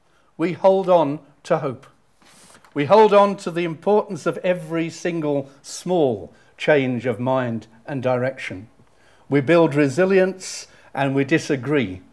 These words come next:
with despair. Now, the story of the call of the, the fishermen, and just importantly, the story of their response to that call, is sometimes presented as an instance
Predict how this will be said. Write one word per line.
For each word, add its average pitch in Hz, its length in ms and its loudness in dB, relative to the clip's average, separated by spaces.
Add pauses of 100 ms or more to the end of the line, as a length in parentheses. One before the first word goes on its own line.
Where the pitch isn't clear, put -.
(260)
with 127 180 -2
despair. 113 600 -4 (1800)
Now, 175 200 2
the 175 120 -2
story 247 520 6
of 185 300 4
the 170 180 -2
call 208 680 4
of 151 300 -2
the, 147 320 -2 (720)
the 170 140 2
fishermen, 147 520 -2 (680)
and 156 120 -6
just 233 220 4
importantly, 190 640 2
the 160 120 -4
story 185 440 0
of 156 160 -2
their 170 200 4
response 214 680 0
to 139 120 -4
that 120 320 -6
call, 95 340 -12 (880)
is 190 180 -2
sometimes 226 500 0
presented 185 720 -2
as 160 140 0
an 147 120 0
instance 175 600 -6